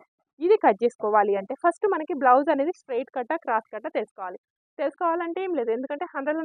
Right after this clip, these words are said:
నైంటీ నైన్ మెంబర్స్ క్రాస్ కట్లోనే కుట్టేసుకుంటారు, ఎందుకంటే బ్లౌజ్ అనేది ఫ్రంట్ పార్ట్ అద్దినట్టుగా కుదురుతాయి.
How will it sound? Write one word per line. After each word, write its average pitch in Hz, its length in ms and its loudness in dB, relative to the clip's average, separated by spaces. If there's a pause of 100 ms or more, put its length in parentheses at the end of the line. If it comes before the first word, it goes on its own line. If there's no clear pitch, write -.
నైంటీ 311 360 0
నైన్ 294 160 -6
మెంబర్స్ 294 260 -8
క్రాస్ 254 260 -6
కట్లోనే 262 300 -8 (200)
కుట్టేసుకుంటారు, 233 640 -14 (100)
ఎందుకంటే 277 460 -6
బ్లౌజ్ 214 300 -2
అనేది 302 260 -8
ఫ్రంట్ 214 260 -14
పార్ట్ 254 140 -6 (120)
అద్దినట్టుగా 202 480 -6
కుదురుతాయి. 196 360 -6